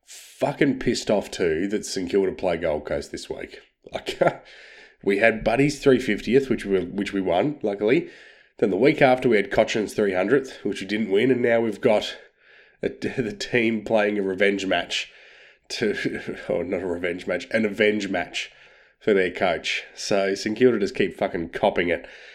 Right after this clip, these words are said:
So who knows if we were to lose this weekend now. Just, ah, just fuck's sake. Um, let's talk a little bit about the game. Like I said, the Suns weren't terrible. I thought they were actually okay.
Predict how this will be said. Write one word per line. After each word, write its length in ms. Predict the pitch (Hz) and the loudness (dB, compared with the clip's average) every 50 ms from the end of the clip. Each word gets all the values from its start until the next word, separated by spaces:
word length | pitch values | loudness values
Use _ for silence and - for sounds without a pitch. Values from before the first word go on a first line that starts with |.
| - - - - _ - | -20 -20 -20 -20 _ -6
So 520 | - - 101 95 95 95 95 95 95 87 92 | -2 0 2 2 2 2 0 0 0 2 6
who 160 | 143 147 139 | 6 8 8
knows 260 | 123 113 110 107 98 | 8 8 8 8 6
if 80 | 107 98 | 6 6
we 120 | 98 98 | 6 6
were 100 | 98 101 | 6 4
to 80 | 98 92 | 4 4
lose 260 | 92 98 98 98 92 | 4 4 4 2 2
this 160 | 95 90 - | 0 -2 0
weekend 380 | 101 95 95 92 98 90 85 92 | 0 0 2 2 2 0 2 2
now. 240 | 95 95 92 92 92 - - - - - | 2 2 2 2 0 -2 -6 -14 -12 -10
Just, 360 | - 90 - - - - - 95 | -8 -8 -8 -10 -12 -12 -10 -10
ah, 160 | - - - - | -10 -10 -12 -14
just 200 | - - - - _ _ - - - - _ _ _ - | -14 -16 -18 -20 _ _ -20 -20 -20 -20 _ _ _ -10
fuck's 260 | - - - - - - | -10 -10 -10 -12 -10 -6
sake. 240 | 87 80 80 - - - - - - - - - - - - - | -4 -4 -4 -6 -8 -12 -16 -18 -20 -20 -8 -6 -6 -4 0 0
Um, 420 | 156 135 165 165 143 - 143 - - _ _ _ _ _ | 2 2 2 2 0 -2 -4 -8 -10 _ _ _ _ _
let's 220 | - 139 135 135 - | 4 4 4 6 6
talk 220 | - 139 117 101 | 6 6 6 6
a 40 | 107 | 6
little 200 | 107 110 110 101 | 4 4 4 4
bit 120 | 107 104 | 4 4
about 280 | 101 87 98 95 95 - | 4 4 4 2 2 0
the 60 | 90 | -2
game. 340 | 87 104 110 113 117 120 127 | 0 2 4 4 4 6 6
Like 160 | 135 143 127 | 6 6 6
I 80 | 113 101 | 6 4
said, 360 | 98 - 113 110 107 104 - - - - - - _ | 4 4 4 2 2 0 -4 -14 -18 -20 -20 -14 _
the 120 | - 131 127 | 0 2 4
Suns 320 | 131 147 143 147 147 135 | 6 6 6 6 6 4
weren't 260 | 127 107 92 90 90 | 4 4 2 0 0
terrible. 580 | - 113 113 127 131 131 131 143 143 147 143 123 127 | 2 4 4 6 6 6 6 6 4 4 2 -2 -8
I 80 | 120 | -6
thought 240 | 117 - 131 123 127 | 0 0 0 2 2
they 100 | 101 95 | 0 0
were 80 | 92 92 | 0 -2
actually 400 | 95 92 - - - 92 90 90 | -4 -4 -4 -4 -4 -2 -2 -2
okay. 760 | 90 90 90 - - 110 110 110 110 110 110 107 101 - | -2 -2 -2 -2 0 0 2 2 2 0 0 -2 -4 -8